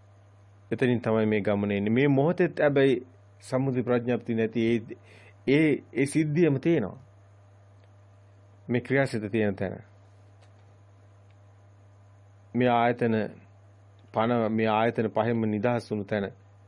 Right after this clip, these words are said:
හේතුඵල න්‍යාය. මේ කුඩා දරුවගේ සිද්ධ වුණා. ප්‍රඥප්ති සම්මුති එනකොට කුඩා දරුවගේ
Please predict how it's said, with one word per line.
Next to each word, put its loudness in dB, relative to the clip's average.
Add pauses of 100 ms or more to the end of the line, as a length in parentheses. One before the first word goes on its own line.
(800)
හේතුඵල 2 (220)
න්‍යාය. 0 (4000)
මේ 2
කුඩා 4
දරුවගේ 2
සිද්ධ -10
වුණා. -10 (2250)
ප්‍රඥප්ති 0
සම්මුති 0 (360)
එනකොට 0 (880)
කුඩා 2
දරුවගේ 2